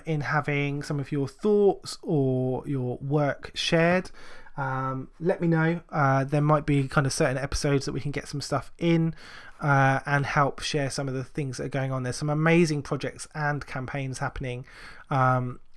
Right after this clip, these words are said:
and some really, really cool, uh, different types of, uh,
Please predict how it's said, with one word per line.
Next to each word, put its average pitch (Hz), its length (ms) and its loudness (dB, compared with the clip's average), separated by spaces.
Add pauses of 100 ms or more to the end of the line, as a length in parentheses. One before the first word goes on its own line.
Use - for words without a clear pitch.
and 143 160 0
some 151 220 0
really, 165 360 4
really 151 540 4
cool, 131 560 2 (640)
uh, 127 440 0 (120)
different 185 420 -2 (280)
types 185 400 0
of, 180 400 2
uh, 160 320 6